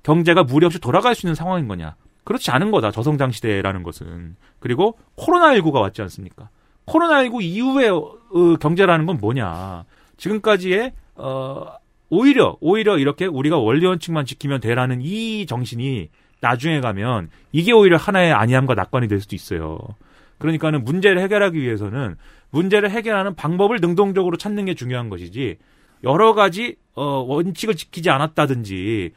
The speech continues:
또는 순리대로 풀면 되는 거였다든지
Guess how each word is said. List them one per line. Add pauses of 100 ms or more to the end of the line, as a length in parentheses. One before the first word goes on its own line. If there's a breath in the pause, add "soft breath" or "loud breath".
(180)
또는 (240)
순리대로
풀면
되는
거였다든지